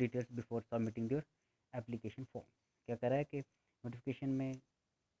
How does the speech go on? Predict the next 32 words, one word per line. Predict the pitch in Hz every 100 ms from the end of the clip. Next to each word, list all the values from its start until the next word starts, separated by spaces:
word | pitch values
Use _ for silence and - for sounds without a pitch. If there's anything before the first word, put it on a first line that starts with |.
| _ _
कहा | 113 120
गया | 120 131
है | 143
कि | - 135 131 _ _ _ _ _ _ _ _ _ _ _ _
जो | 131 135
भी | 143 156
eligible | 139 131 135 147 139
candidates | - 120 120 123 120 131
हैं | 127
admission | 120 120 117 127
के | 120 117
लिए, | 120
बीएड | 120 113 135 143 131
की | 131
admission | 123 117 113 131
के | 117
लिए, | 107 117 143 _ _ _ _ _ _ _ _ _
उनको | 143 147 151
invite | 135 147 143
किया | 143
गया | 131 139 139
है | 143
कि | 147
वो | 139 131
क्या | 135
करें, | 127 135 175 156
बीएड | 117 120 127
program | - 127 117 120 120
के | 127
लिए | 123 180 - _ _ -
online | 123 127 131
application | 131 120 123 - 117 -